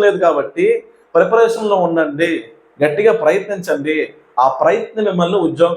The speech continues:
తీసుకెళ్తుంది. వాళ్ళు వీళ్ళు చెప్పే మాటలు కాకుండా ఒక స్టాండర్డ్ మీద ముందుకెళ్ళే ప్రయత్నం చేయండి, రైట్? So ఇది వాస్తవానికి కొంతమంది ఇప్పుడు మనకి నోటిఫికేషన్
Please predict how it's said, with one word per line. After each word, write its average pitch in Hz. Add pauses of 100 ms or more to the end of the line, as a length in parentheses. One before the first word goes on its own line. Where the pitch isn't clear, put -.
తీసుకెళ్తుంది. 139 (160)
వాళ్ళు 359 (100)
వీళ్ళు 180
చెప్పే 160
మాటలు 143
కాకుండా 139 (500)
ఒక - (360)
స్టాండర్డ్ 185
మీద 180
ముందుకెళ్ళే 165
ప్రయత్నం 143
చేయండి, 127 (500)
రైట్? 160 (300)
So 214 (280)
ఇది 185 (460)
వాస్తవానికి 190 (380)
కొంతమంది 226 (880)
ఇప్పుడు 202 (680)
మనకి 190 (960)
నోటిఫికేషన్ 233